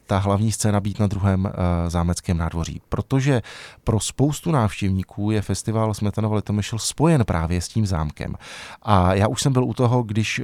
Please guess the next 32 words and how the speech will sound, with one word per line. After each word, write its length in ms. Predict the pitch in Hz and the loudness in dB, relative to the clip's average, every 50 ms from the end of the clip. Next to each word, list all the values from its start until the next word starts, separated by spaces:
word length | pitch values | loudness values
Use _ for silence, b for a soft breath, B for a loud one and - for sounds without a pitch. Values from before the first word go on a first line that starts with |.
| 120 113 | -4 -2
se 180 | - - 120 | 0 0 2
najednou 340 | 104 104 107 107 110 117 110 | 2 4 2 2 2 0 2
začalo 340 | 101 107 - - 117 113 107 | 2 0 0 2 2 2 2
řešit, 480 | 98 107 - - - 117 - - - - - | 2 0 0 0 -2 -4 -4 -6 -12 -12 -12
kde 440 | 95 90 - 113 98 90 107 113 120 | -12 -6 -4 -4 0 2 2 2 2
se 320 | - - 117 113 117 120 - | 0 -2 -2 -2 -4 -4 -6
teda 380 | _ - 101 104 104 104 104 - | _ -4 -2 0 0 0 0 -2
festival 420 | - - 90 - - 110 110 104 - | -4 -8 -8 -6 -4 -2 -2 -2 -2
udělá, 480 | - 101 98 92 101 95 92 92 98 104 | -4 -8 -4 -2 -2 0 2 0 0 0
kde 200 | - 98 110 104 | 0 2 2 2
bude 220 | 95 110 104 113 113 | 2 2 0 0 2
ta 120 | - 117 | 2 0
hlavní 320 | 104 95 98 98 104 107 92 | 2 0 0 0 0 0 -2
scéna. 400 | - - - 95 95 104 110 B B B B B B B B - - | -2 -2 -2 0 0 0 -2 B B B B B B B B -12 -6
Po 100 | - 107 | -2 0
mnoha 280 | 101 104 117 107 113 107 | 2 4 4 4 4 2
debatách 540 | 110 98 104 104 - 110 104 107 - - | 2 2 0 0 2 2 0 0 0 -2
nakonec 500 | 101 98 - - 117 110 107 - - - 95 101 104 | -4 -4 -2 0 0 0 0 -2 -4 -8 -6 -6 -4
se, 440 | - - - - 107 98 95 90 87 B B B B B B - | -2 -2 0 2 2 2 2 0 -2 B B B B B B -4
eh, 100 | 98 95 | -4 0
ze 160 | 82 101 95 | 2 2 4
zimního 380 | 85 104 113 120 135 135 131 110 | 6 6 6 6 6 6 4 2
stadionu, 640 | - - 110 101 101 107 113 110 104 110 104 107 B B B B B B - | 2 2 4 4 4 6 6 4 6 4 2 2 B B B B B B -4
eh, 340 | 104 104 98 92 92 95 101 | 0 0 2 2 0 -2 -4
kde 160 | 95 95 95 | -4 -4 -4
se 140 | - - 101 | -2 0 0
hraje 180 | 107 110 104 | 2 2 2
hokej, 400 | 92 87 - - 98 98 104 104 113 | 2 0 0 -2 -2 0 0 -2 -2
eh, 140 | 107 98 | -2 -2
stala 200 | 92 - - 101 113 | -2 0 0 0 2
festivalová 600 | 107 104 90 - - 101 101 104 113 117 120 117 | 2 0 -2 0 -2 0 0 0 0 0 0 0
hala. 280 | 98 98 73 71 73 | 0 -2 -2 -4 -4